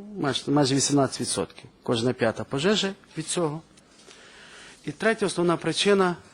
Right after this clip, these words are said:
пожеж, е, складає порядка семи відсотків. Це порушення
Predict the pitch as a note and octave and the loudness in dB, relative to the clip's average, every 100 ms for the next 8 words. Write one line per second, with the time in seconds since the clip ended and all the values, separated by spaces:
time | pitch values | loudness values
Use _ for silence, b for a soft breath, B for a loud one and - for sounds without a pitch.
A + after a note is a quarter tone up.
0 | - D3+ C#3+ F#3 E3+ - - - - - | -4 2 4 6 6 2 0 -14 -20 -20
1 | - D3+ C#3 C#3+ C#3 C#3 C3+ B2 F2+ G#2+ | -8 -4 0 2 2 2 2 0 -4 -16
2 | G#2 - - E3+ D#3+ D3+ - D#3 D3+ - | -12 -6 -2 2 4 4 6 4 4 2
3 | - D3 C#3+ D3 - G3 - F3 - - | 2 6 6 4 2 2 2 0 2 4
4 | E3 F3 - - B B B B B B | 4 4 -4 -20 B B B B B B
5 | B B B _ _ _ _ _ - - | B B B _ _ _ _ _ -20 -8
6 | - E3 F#3 - E3+ E3 D#3 | 2 4 6 6 6 6 2